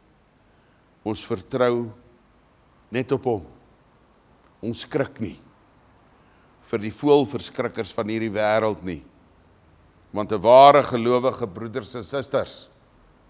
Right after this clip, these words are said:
ons word nie gevlous nie. Ons weet ook dat voëlverskrikkers en hulle stories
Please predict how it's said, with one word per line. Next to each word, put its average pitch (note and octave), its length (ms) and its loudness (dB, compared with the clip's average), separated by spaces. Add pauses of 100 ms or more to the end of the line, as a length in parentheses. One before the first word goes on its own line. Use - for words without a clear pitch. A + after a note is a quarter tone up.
(1040)
ons B2 200 -2
word A#2+ 260 0
nie C#3 120 0
gevlous A#2+ 580 0
nie. F2+ 200 -10 (1900)
Ons C#3 360 2
weet B2 460 -2
ook D3 380 2 (1200)
dat A2+ 220 -4
voëlverskrikkers D3 1400 -4 (1700)
en A2+ 160 -8
hulle F3 260 4
stories F3+ 680 0